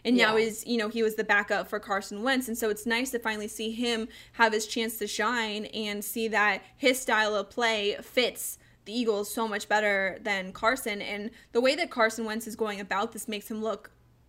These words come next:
Speaker 1: like a baby. I think he needs to humble himself a little bit. And it's like, yes, you have all that guaranteed money, but at the same time, if you're not producing results and you're not winning,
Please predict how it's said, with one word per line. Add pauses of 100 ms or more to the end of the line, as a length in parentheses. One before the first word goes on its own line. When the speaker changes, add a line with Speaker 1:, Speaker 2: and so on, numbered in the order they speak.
(240)
Speaker 1:
like
a
baby. (400)
I
think
he
needs
to
humble
himself
a
little
bit. (260)
And
it's
like,
yes,
you
have
all
that
guaranteed
money, (220)
but
at
the
same
time,
if
you're
not
producing
results
and
you're
not
winning,